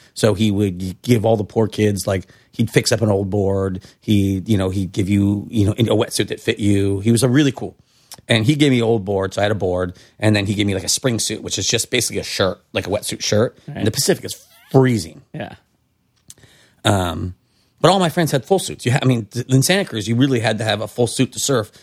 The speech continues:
Speaker 1: or you were just like, <laughs> surfing, freezing. Um, so I was just like, "I need a full suit. I need a full suit." I think it was this, I think this was sixth grade.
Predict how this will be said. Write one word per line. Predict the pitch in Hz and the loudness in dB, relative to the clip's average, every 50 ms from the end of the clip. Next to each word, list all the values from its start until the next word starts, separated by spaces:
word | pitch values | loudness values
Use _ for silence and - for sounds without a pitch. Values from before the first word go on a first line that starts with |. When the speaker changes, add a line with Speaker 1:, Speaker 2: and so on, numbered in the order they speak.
| _ - | _ 0
Speaker 1:
or | 117 120 | 2 2
you | 110 110 | 4 2
were | 113 | 2
just | 101 92 - | 0 0 0
like, | 117 107 | -2 -2
<laughs> | |
surfing, | - - - 170 139 117 139 120 117 139 131 117 123 117 113 127 131 123 127 139 131 127 135 127 131 110 107 - - - - - - - 151 131 107 127 123 120 | -2 2 4 6 6 6 6 4 4 2 4 4 2 2 4 4 4 4 4 2 2 2 2 0 0 -2 -4 -8 -8 -10 -10 -4 0 2 4 4 4 2 0 0
freezing. | - 147 123 113 117 117 101 92 - _ _ - - - _ _ _ | 2 2 2 2 2 0 0 -2 -6 _ _ -20 -20 -20 _ _ _
Um, | - 110 104 101 101 | 2 2 2 2 2
so | - - 120 | 2 2 2
I | 120 | 2
was | 123 113 | 2 0
just | 101 - - | -2 -6 -8
like, | - | -8
"I | 110 | -6
need | 113 107 | -6 -6
a | 117 | -8
full | 117 - - - - 120 110 | -10 -14 -12 -6 -4 -2 -2
suit. | - - 160 123 - - | 0 0 0 -2 -2 -4
I | - | -8
need | - 98 95 | -10 -8 -8
a | |
full | - - 113 | -6 -6 -6
suit." | 101 - 104 101 - | -4 -2 -2 -2 -2
I | 101 | -4
think | - - 123 | -6 -4 -2
it | 120 | -2
was | 110 - - | -2 -2 -4
this, | - - - 135 - - - _ _ - | -8 -10 -8 -8 -8 -10 -12 _ _ -18
I | - | -8
think | - 170 190 | -6 -6 -6
this | - 233 | -6 -8
was | - 98 - | -8 -6 -4
sixth | - - 120 - - - | -4 -4 -4 -6 -8 -8
grade. | - 98 95 87 92 95 - | -4 -4 -4 -4 -4 -8 -14